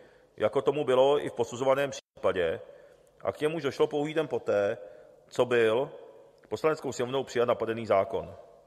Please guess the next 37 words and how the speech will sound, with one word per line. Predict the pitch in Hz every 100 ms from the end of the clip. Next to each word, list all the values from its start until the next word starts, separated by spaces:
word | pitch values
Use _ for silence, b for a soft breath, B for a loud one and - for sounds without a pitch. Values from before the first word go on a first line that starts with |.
| _ _ _ _ _ _ _ _ _ _ -
Postup | 131 196 190
sněmovní | 160 156 175 185
většiny, | 131 - 147 143
která | 147 151
rozhodla, | 135 120 131 139
že | 139
od | 131
obecné | 131 - 151
rozpravy | 123 - 139
ve | 131
druhém | 131 139
čtení | - 135 139
se | 143
upouští, | 113 107 - 131
ačkoliv | 127 - 131
výbor | 113 113 127
pro | 123
sociální | - 113 131 127 131
politiku | 117 101 101 95 87 - b b b b b -
doporučil | 104 135 127 143
projednávat | - 123 117 123 127
tento | 127 127
návrh | 123 123
zákona | 120 117 127
ve | 120
druhém | 113 123
čtení | 120 - 127 127
jak | 127 -
v |
obecné | 107 107 - 113
rozpravě, | 104 113 107 117
tak | 117
všechny | - 110 123
i | 117
v |
rozpravě | 113 - 117 117
podrobné, | 123 98 90 82 78